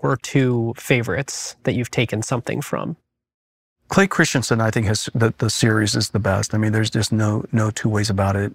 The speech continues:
Speaker 2: And, and the reason for that is be-, is because it's so intuitive and so sensible. It's, it, it's approachable. But, uh, I read a whole bunch of 'em, and I read just about all of 'em.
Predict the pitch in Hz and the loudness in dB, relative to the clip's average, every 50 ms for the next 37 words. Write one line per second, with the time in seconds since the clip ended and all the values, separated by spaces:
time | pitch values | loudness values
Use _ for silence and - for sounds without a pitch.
0 | _ - - 117 110 107 104 104 107 - _ _ _ _ _ _ - 127 127 127 | _ -2 0 2 2 2 2 0 -2 -6 _ _ _ _ _ _ 0 2 4 4
1 | 147 156 160 139 123 107 110 107 107 107 104 104 113 117 - - - 110 107 - | 4 4 4 2 2 2 2 2 2 2 0 -2 -2 -4 -4 -2 0 -2 0 0
2 | - 110 - - 107 104 101 - - - - 110 101 - - - 120 117 117 113 | -2 -2 0 0 2 2 0 -2 -4 -2 -2 -2 -2 -2 2 2 4 4 4 2
3 | 113 - - - 113 104 - - - 110 110 110 110 107 104 117 107 104 - - | 0 -2 -2 0 0 0 0 0 0 2 2 2 2 0 0 0 -2 -2 -2 0
4 | - 107 101 - - - 104 101 - 101 104 104 104 101 101 - - - - - | 0 0 0 2 0 0 0 0 0 -2 0 0 0 -2 -2 -4 -4 -4 -2 0
5 | 104 101 - _ _ - - 101 - - - - _ _ _ - 131 - - - | -2 -2 -2 _ _ -2 -2 -2 -2 -4 -10 -12 _ _ _ -10 -6 -4 0 0
6 | 104 101 - - 98 - - 117 117 - _ - _ - - _ _ _ _ _ | 0 0 0 -2 -4 -4 -4 -8 -8 -12 _ -20 _ -20 -20 _ _ _ _ _
7 | _ _ _ _ - 147 135 127 127 127 127 - - - 127 127 120 - 127 127 | _ _ _ _ -2 -2 0 2 2 2 0 2 2 2 2 2 2 0 0 2
8 | 131 151 160 143 143 156 156 165 165 - 120 98 95 98 110 113 113 113 113 - | 2 2 2 2 0 0 0 0 0 0 0 0 0 0 0 0 0 0 0 -2
9 | - - - 117 117 117 117 - 117 117 - 113 107 107 110 120 123 113 104 98 | -2 0 2 4 4 4 2 2 0 0 2 2 2 2 4 4 2 2 0 -2
10 | 95 98 110 117 | -2 -4 -4 -8